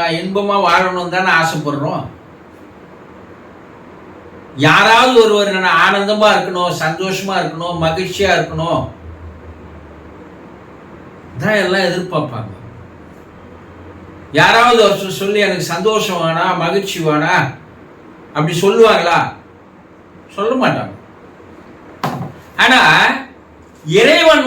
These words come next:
உங்களை படைத்தது எதற்கு என்றால், நீங்க ஆனந்தமா, சந்தோஷமா, மகிழ்ச்சியா வாழணுன்ற ஒரே நோக்கத்தோடு தான் உங்களை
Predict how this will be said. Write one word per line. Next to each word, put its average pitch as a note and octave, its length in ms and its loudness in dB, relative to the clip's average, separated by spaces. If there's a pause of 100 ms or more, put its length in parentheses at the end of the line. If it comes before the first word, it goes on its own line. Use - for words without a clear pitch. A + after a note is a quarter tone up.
உங்களை A3 260 2 (160)
படைத்தது A#3+ 520 0 (160)
எதற்கு G#3+ 340 -2 (120)
என்றால், D#3+ 520 0 (220)
நீங்க G3+ 260 -4 (240)
ஆனந்தமா, G3 540 -2 (180)
சந்தோஷமா, F#3+ 720 -2 (160)
மகிழ்ச்சியா G3+ 540 0 (160)
வாழணுன்ற G3+ 760 2 (160)
ஒரே F#3 320 2 (400)
நோக்கத்தோடு F#3+ 720 0 (100)
தான் E3 280 2 (540)
உங்களை G#3 240 4